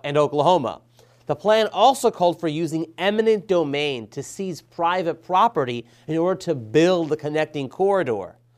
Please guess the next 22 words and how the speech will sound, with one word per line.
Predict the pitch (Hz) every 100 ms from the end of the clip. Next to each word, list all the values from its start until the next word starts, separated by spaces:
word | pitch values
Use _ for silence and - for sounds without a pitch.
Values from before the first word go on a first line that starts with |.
| _ _ _
So | - 185
how | 196 220
far | 220 196 185
will | 156
this | 143 135
new | 160 165 165 160
U | 131 120 160 180
S | 175 -
M | 160 143
C | - 143 139
A | 143 131
super | - - 196 196 214 196
railway, | 202 202 196 208 196
if | 180 202
you | 196
will, | 196 202 208 - _ -
extend? | 190 - 202 202 208 _ _ _ _ _ _ -
Of | 190
the | 226
international | 269 247 240 233 214 196 160
merger | 160 175 156
between | 139 131 165 151 139